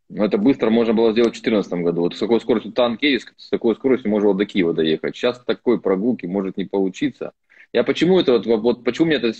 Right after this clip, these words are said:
тема тревожит? Потому что мы когда этот весь огненный пояс обсуждали, мы же это всегда проговаривали, что втянут в локальные конфликты, вот втянут, втянут туда, включат еще грузинское направление,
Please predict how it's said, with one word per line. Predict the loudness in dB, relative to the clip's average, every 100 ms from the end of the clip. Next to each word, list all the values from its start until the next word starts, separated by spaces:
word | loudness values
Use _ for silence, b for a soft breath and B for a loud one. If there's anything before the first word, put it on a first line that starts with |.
| -6 -2
тема | 0 0
тревожит? | 0 4 4 2 -4 B B B _
Потому | -2 0
что | 2
мы | 2
когда | 2 2
этот | 2 0
весь | 0
огненный | 2 2 0
пояс | 2 2 2
обсуждали, | -2 -2 0 2 2 2
мы | 0
же | 0
это | -4
всегда | 0 0
проговаривали, | 2 0 2 2 2 0 -4 -8 _ _
что | -10 -4
втянут | -4 0 0 0 -2 -8 -12
в | -4
локальные | -2 2 0 0 -2
конфликты, | -4 -4 -4 -6 -6 -10
вот | -10
втянут, | _ 0 2 0 -4 -12 _ _ _ _ _
втянут | 0 2 0 -4
туда, | -4 0 4 4 2 -4 -16 _ _ -20 -20 -18 -10
включат | 0 0 2 -2
еще | 0 -2 2 2 4
грузинское | 2 2 2 0 0 -2
направление, | 2 2 2 2 0 -2 -4